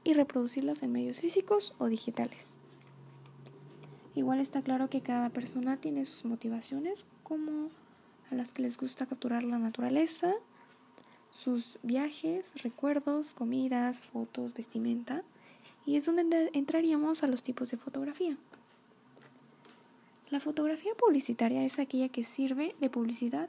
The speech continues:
o promoción a los productos de consumo, sea lo que sea. A menudo es el objeto de intervenciones digitales y otro tipo de correcciones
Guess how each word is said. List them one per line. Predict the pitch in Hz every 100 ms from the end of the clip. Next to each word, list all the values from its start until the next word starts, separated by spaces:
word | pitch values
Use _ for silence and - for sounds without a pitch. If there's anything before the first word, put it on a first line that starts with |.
| -
o | 269
promoción | 262 233 220 233 285 320
a | 302
los | 254
productos | - 240 233 - 294
de | 262
consumo, | 254 233 233 220 254 - - - - -
sea | - 311 330
lo | 320
que | 240
sea. | - 226 233 - - - - - -
A | -
menudo | 269 277 311 339
es | 339
el | 277
objeto | - 277 285
de | 285
intervenciones | 247 240 226 226 - 247 254
digitales | - - - 294 359 427 - - - - -
y | 269
otro | 269 311
tipo | 302 269 277
de | 240
correcciones | - 233 247 - 285 339 -